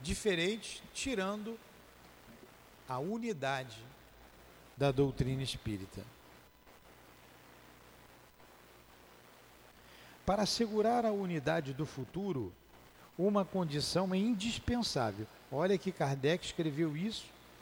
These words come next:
em mil oitocentos e sessenta e oito, mil oitocentos e sessenta e nove, quando de-, ele desencarnou em sessenta e nove. Então ele vem escrevendo isso daí depois do,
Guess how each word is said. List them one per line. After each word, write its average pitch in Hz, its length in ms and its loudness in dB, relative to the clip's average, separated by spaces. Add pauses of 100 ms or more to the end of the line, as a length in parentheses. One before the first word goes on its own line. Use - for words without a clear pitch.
(120)
em 165 120 0
mil 208 240 0
oitocentos 220 420 -2
e 233 100 -4
sessenta 226 300 -4
e 196 60 0
oito, 165 460 -2
mil 131 120 -6
oitocentos 139 300 -6
e - 60 -10
sessenta 127 260 -6
e 110 40 -4
nove, 139 460 0 (480)
quando 156 220 -2
de-, 147 120 4 (220)
ele 143 140 0
desencarnou 147 600 -6
em 190 40 -6
sessenta 170 420 -6
e 117 60 -8
nove. 120 260 -8 (1500)
Então 139 280 -2
ele 202 100 0
vem 175 220 0
escrevendo 208 640 0
isso - 160 -8
daí 185 260 0
depois 202 480 -4
do, 247 180 -10